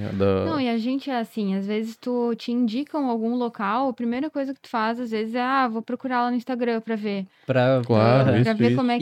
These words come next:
Speaker 2: que
Speaker 3: a
Speaker 2: é.
Speaker 3: imagem que muitas vezes o cara vê no Instagram é a imagem que tu tem como correta, né? É
Speaker 2: É.
Speaker 3: aquilo.
Speaker 2: Então, isso daí é um, um dilema, né? Porque é uma linha muito tênue entre,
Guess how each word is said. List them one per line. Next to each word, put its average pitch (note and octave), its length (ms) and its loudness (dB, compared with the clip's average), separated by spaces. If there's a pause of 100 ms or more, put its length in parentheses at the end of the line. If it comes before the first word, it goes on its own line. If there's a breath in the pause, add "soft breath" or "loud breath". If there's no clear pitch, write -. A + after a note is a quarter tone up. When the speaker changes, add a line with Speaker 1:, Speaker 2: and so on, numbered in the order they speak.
Speaker 2:
que D3 60 6
Speaker 3:
a C#3+ 120 6
Speaker 2:
é. C#3+ 40 4
Speaker 3:
imagem D3+ 420 4
que D#3 340 0
muitas C#3+ 220 -2
vezes C#3+ 160 -2
o - 40 -16
cara C#3 200 2
vê C3+ 100 2
no D3 80 2
Instagram C#3 360 4
é D3 80 6
a D#3 40 6
imagem D3 280 4
que - 100 -16
tu - 100 -20
tem D3+ 240 2
como F3+ 400 2
correta, G#3 440 2
né? G#2+ 180 -2
É - 100 0 (140)
Speaker 2:
É. F#3+ 60 2
Speaker 3:
aquilo. D3+ 420 2 (500 loud breath)
Speaker 2:
Então, A#3 260 0
isso B3+ 220 -2
daí A#3+ 260 0
é C4 360 2
um, A#3+ 360 0
um B3 180 4
dilema, A3+ 520 0
né? G3 200 0
Porque - 220 -8
é G3 60 -2
uma G#3+ 180 -2
linha G#3+ 220 -2
muito A3+ 280 -2
tênue G#3+ 460 -2
entre, G3 460 -2